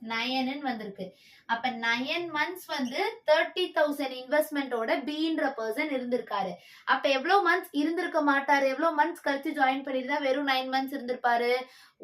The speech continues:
ஒன் இயர்ல டுவெல் மந்த்ஸ், அதுல நைன் மந்த்ஸ் மட்டும்தான் பி இருக்காருன்னா, அப்ப மீதி த்ரீ மந்த்ஸ் இருந்திருக்க மாட்டாரு. So, after three months, B would be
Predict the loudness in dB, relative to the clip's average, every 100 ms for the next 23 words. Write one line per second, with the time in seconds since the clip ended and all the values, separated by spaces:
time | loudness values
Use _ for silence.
0 | 2 4 2 2 2 0 -2 2 2 2
1 | 0 0 0 -4 -8 -20 -10 0 0 2
2 | 0 0 2 0 0 0 -2 0 0 2
3 | 2 -2 -4 0 2 2 2 4 4 4
4 | -2 0 0 0 -2 -6 -4 -2 -4 -6
5 | -6 -4 -4 -4 -2 0 0 -2 -6 -18
6 | _ -4 -2 0 2 4 2 2 0 0
7 | -2 -4 -4 -2 -4 -4 -10 -6 -2 -2
8 | -2 -4 -6 -6 -6